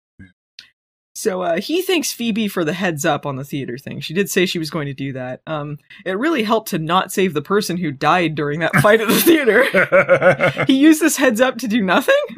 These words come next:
Speaker 1: <laughs>
Speaker 2: He's just like, "Yeah, thanks for the heads up. Now I know what happened at this theater where people died and were hospitalized."
Speaker 1: <laughs>
Speaker 2: In the manor's dark room, I guess they had a dark room in the, the manor, the Halliwell Manor.
Speaker 1: Apparently.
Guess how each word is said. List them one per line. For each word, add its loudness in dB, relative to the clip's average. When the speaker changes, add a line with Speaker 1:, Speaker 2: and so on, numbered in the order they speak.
Speaker 1:
<laughs> -2
Speaker 2:
He's -2
just -2
like, 0
"Yeah, 4
thanks -2
for -10
the 0
heads -2
up. 2
Now 2
I 4
know 4
what 4
happened 0
at -8
this -4
theater 0
where -4
people -2
died 2
and -4
were -4
hospitalized." 2
Speaker 1:
<laughs> 2
Speaker 2:
In 2
the 0
manor's 0
dark 2
room, -4
I -10
guess -4
they -6
had -8
a -10
dark -8
room -10
in -10
the, -10
the -12
manor, -10
the -10
Halliwell -8
Manor. -6
Speaker 1:
Apparently. -4